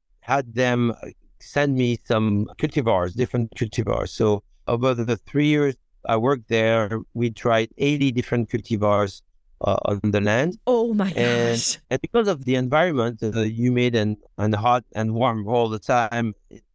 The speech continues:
Speaker 1: tropical, uh, the vines grow all the time. So the growth was really, really fast.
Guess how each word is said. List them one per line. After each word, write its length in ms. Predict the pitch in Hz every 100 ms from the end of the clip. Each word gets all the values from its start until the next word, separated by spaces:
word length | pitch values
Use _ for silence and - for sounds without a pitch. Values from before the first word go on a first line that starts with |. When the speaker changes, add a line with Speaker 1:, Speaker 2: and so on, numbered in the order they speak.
| _ _ _
Speaker 1:
tropical, 560 | - 151 139 - 87 104 _ _ _ -
uh, 220 | 110 107
the 140 | 110 113
vines 320 | 117 139 135 -
grow 420 | 120 127 123 117 117
all 200 | 120 113
the 80 |
time. 320 | 113 143 101 90
So 420 | - 120 120 117
the 120 | 117
growth 280 | 120 175 -
was 260 | 117 104
really, 340 | 120 156 117 95
really 220 | 101 117
fast. 360 | 101 107 82 -